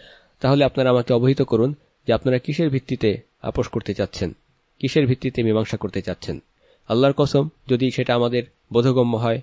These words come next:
তাহলে আমরাও আপনাদের আপোষ প্রচেষ্টায় অংশগ্রহণ করব, আর যদি আমরা একমত না হই, তাহলে আমরা আপনাদের সঙ্গে অংশগ্রহণ করব না।" তখন তারা জবাব দিলেন, তারা বললেন, "বিষয় হচ্ছে ওসমানের হত্যাকাণ্ডের বদলা নেওয়ার বিষয়,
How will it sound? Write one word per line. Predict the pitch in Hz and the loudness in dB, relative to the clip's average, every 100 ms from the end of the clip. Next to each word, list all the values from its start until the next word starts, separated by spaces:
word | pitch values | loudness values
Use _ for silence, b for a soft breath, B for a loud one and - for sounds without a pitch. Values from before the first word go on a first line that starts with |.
| - | -8
তাহলে | - 110 95 | -6 -4 -2
আমরাও | 113 123 | 0 0
আপনাদের | 110 110 107 101 | 0 -2 -4 -4
আপোষ | 98 113 - | -4 -6 -6
প্রচেষ্টায় | 107 101 - 92 | -8 -6 -6 -6
অংশগ্রহণ | 92 104 98 92 | -6 -8 -6 -6
করব, | 87 92 80 76 - _ _ _ _ | -4 -6 -6 -10 -16 _ _ _ _
আর | 110 | -2
যদি | 120 131 131 | 0 2 2
আমরা | 120 120 | 0 -2
একমত | 117 127 120 | -2 -4 -2
না | 120 | -2
হই, | 117 113 113 b _ | 0 -2 -2 b _
তাহলে | 117 123 | -4 -2
আমরা | 110 107 | 0 -2
আপনাদের | 98 107 101 | -4 -6 -4
সঙ্গে | 107 101 92 | -6 -6 -8
অংশগ্রহণ | 92 110 101 95 | -8 -8 -6 -6
করব | 87 101 85 | -4 -2 -2
না।" | 80 60 _ _ _ b b b _ | -4 -10 _ _ _ b b b _
তখন | 123 151 147 | 0 0 2
তারা | 139 | 0
জবাব | 127 131 127 | 2 2 2
দিলেন, | 131 127 135 - _ | 0 -2 -2 -10 _
তারা | 120 117 | -2 0
বললেন, | 120 120 117 120 _ _ _ | 0 -2 -4 -6 _ _ _
"বিষয় | 123 131 135 | -4 0 0
হচ্ছে | 135 - 123 | 0 -2 -2
ওসমানের | 113 139 135 127 | -2 -4 -2 -2
হত্যাকাণ্ডের | 113 - 117 110 107 104 - _ - | -4 -6 -6 -4 -4 -6 -8 _ -2
বদলা | 107 104 107 | -2 0 0
নেওয়ার | 101 95 | 0 0
বিষয়, | 87 80 78 | -2 -8 -10